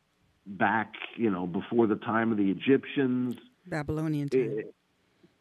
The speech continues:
Speaker 1: it is, it is so complex. Right now, I mean, if, if we're zooming in, into time, um,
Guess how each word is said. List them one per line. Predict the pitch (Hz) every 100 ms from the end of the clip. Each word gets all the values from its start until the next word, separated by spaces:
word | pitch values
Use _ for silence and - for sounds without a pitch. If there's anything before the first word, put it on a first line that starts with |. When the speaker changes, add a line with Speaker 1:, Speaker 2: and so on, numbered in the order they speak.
| _ _ _ _ -
Speaker 1:
it | 104 113
is, | 117 104 - _
it | 113 117
is | 107 - - -
so | 165 170 160 160
complex. | 120 95 98 90 60 - _ _ _ _ _ _ -
Right | 113 147 214 170
now, | 170 160 131 90
I | 101
mean, | 110
if, | 113
if | 101 110 120
we're | 156 160 -
zooming | 160 165 151 147 127
in, | 127 113
into | 135 127 107 -
time, | 131 127 110 95 98 _ _ _ _
um, | 107 101 87 85 80 78